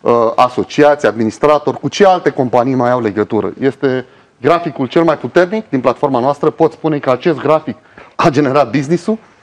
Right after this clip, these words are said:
și este, uh, un instrumentul principal pe care îl folosesc, uh, cum spuneam, cele peste o sută douăzeci de mii de companii pe care le servisăm.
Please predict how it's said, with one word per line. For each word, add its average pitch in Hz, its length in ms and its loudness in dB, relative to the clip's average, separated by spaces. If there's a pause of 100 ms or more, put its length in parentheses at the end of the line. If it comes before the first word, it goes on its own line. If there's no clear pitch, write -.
(200)
și - 160 -4
este, 123 500 2
uh, 117 520 2
un 117 240 0
instrumentul 139 440 -2
principal 143 420 0
pe 147 100 -6
care 120 160 0
îl 113 60 0
folosesc, 117 560 -2
uh, 120 100 -4 (500)
cum 127 100 -2
spuneam, 139 300 0
cele 127 180 -2
peste 120 240 -2
o - 20 0
sută 117 140 -4
douăzeci 107 300 0
de 101 60 -2
mii 107 100 -2
de 101 80 -2
companii 98 360 -4
pe 90 160 -8
care 101 240 -6 (400)
le 110 160 -2
servisăm. 110 560 -4